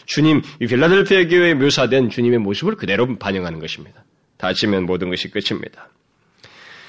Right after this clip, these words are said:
구원의 문을, 어, 어, 닫으시고 나서 주님은 그 밖에서 열어달라고 하는 그 사람들을 향해서 한 가지만을 얘기하신다는 거죠. 더 이상 열 수가 없고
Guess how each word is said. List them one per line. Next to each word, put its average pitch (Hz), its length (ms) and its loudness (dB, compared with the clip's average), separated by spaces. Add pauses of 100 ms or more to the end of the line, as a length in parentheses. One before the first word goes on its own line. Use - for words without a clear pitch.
(440)
구원의 170 300 4
문을, 170 420 4
어, 139 40 2
어, 123 840 2
닫으시고 143 440 0
나서 117 480 0
주님은 120 800 0 (1300)
그 98 220 -2
밖에서 170 480 2
열어달라고 135 500 4
하는 110 180 2
그 98 100 -4
사람들을 110 460 0
향해서 98 480 -4 (260)
한 139 220 -2
가지만을 120 480 0
얘기하신다는 85 520 -8
거죠. - 160 -20
더 101 120 -4
이상 95 180 -2
열 90 120 -2
수가 90 300 -8
없고 98 560 -10